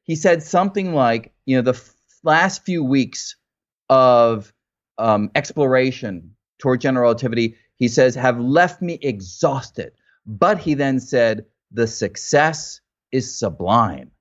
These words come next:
And it's that feeling of the sublime, which I think has driven so much of human achievement. And I would say to, to, to underscore what you just mentioned,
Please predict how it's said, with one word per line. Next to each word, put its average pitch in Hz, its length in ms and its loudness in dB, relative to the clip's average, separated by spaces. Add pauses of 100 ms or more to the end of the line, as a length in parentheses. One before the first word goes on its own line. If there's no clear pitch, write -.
(580)
And 135 140 2
it's 151 100 -2
that 147 320 0
feeling 190 480 0
of 123 460 2 (220)
the 131 140 0
sublime, 123 920 0 (380)
which 139 340 -2
I 139 120 -4
think 151 300 -8
has 147 200 -4
driven 147 480 0
so 156 380 0
much 139 520 -2 (180)
of 139 380 2 (100)
human 135 300 0
achievement. 165 600 -4 (420)
And 180 160 2
I 180 100 4
would 170 140 0
say 202 580 -4 (160)
to, 151 260 -2
to, 147 460 -4 (240)
to 139 300 0
underscore 143 760 0
what 117 220 -2
you 123 100 -2
just 117 280 -2
mentioned, 117 600 -4